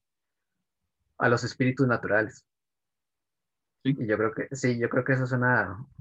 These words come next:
Speaker 1: una buena, una, un buen punto de diferencia también entre, entre cultos, entre brujas,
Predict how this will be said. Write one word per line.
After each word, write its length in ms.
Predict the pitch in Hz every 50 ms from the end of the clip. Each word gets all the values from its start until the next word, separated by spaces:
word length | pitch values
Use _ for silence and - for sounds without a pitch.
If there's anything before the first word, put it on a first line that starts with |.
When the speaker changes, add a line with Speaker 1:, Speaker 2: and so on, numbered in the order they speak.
| -
Speaker 1:
una 240 | - 123 113 117 117
buena, 260 | 117 117 120 123 123 120 113 95 92 - 98
una, 300 | 104 113 107 107 - - _ _ -
un 160 | 110 113 113
buen 140 | 120 120 117
punto 280 | - 127 120 - 123
de 100 | 120 117
diferencia 400 | 113 - 107 98 104 107 - 113 -
también 280 | - 101 95 98 101
entre, 440 | 104 104 - - - 90 - - - _ _ _ _ _ _ _ _ _ _ _ _ _ _ _ _ _ - - - -
entre 340 | - 107 104 - - 101 -
cultos, 340 | - 101 92 - 110 104 -
entre 240 | 104 98 - 90 87
brujas, 560 | 87 98 101 104 - 107 - - - -